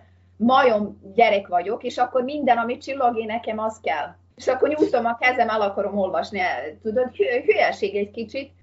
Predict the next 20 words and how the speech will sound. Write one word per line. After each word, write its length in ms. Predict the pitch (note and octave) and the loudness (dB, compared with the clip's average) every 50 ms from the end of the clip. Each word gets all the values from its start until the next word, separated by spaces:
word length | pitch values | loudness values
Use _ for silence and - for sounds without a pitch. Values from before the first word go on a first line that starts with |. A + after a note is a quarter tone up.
| _ _ - | _ _ 4
de 340 | A#3+ A#3+ A#3+ A#3+ A#3 A#3+ | 6 8 8 8 6 4
ha 160 | - C#4 B3 A#3+ | 4 2 0 0
más 360 | C4 C#4+ D#4+ E4+ E4+ - - | 2 0 0 -2 -2 -4 -6
nem, 200 | C4+ B3 B3+ B3 | -6 -4 -4 0
az 180 | A#3+ A#3+ B3+ | 0 0 0
az 160 | B3+ A#3+ A#3+ C4 | 0 -2 -4 -4
út 260 | C#4 D4 D4 D4+ B3+ | -8 -8 -8 -6 -2
odáig 420 | A#3 B3 A3+ A3+ A3 A3 A3 A3 | -2 0 2 2 2 2 0 0
nagyon 300 | B3 A3+ G#3+ G#3+ G3+ G3+ | -2 -2 -2 -2 -2 -4
érdekes 540 | G3 F#3 F3+ F#3 - C#3+ - - E3+ - - | -4 -4 -6 -6 -6 -8 -8 -8 -10 -12 -10
lesz, 180 | - F#3 G3 - | -10 -12 -10 -6
mert 300 | A3 G#3+ G#3+ G#3+ A#3+ A#3 | -4 -4 -2 -2 -4 -4
pontosan 600 | - C#4+ D4 A#3 - B3 A#3+ - - A3 A3+ A#3 | -4 -4 -4 -4 -4 -6 -6 -4 -2 -2 -2 -2
azokat 320 | A3+ A#3 - A3+ G#3 G#3 | -2 -4 -4 -6 -6 -6
a 60 | G3+ - | -8 -10
könyveket 560 | - A#3 G#3+ G3+ G3 G3 - G3+ G3 - - | -8 -6 -6 -4 -6 -6 -6 -8 -10 -8 -6
fogom 320 | A3 G#3+ G3+ F#3+ F#3+ F#3+ | -4 -4 -2 -4 -4 -4
olvasni, 460 | G3+ G#3 G3+ G3+ G#3 G3+ G#3+ - G3+ | -4 -4 -2 -2 -2 -2 -4 -6 -10
amit 260 | F#3+ F#3+ F#3+ G3 - F3 | -14 -14 -16 -8 -6 -6
akarok. 380 | D#3 - - D#3+ D#3 D#3 - | -6 -6 -8 -10 -12 -12 -12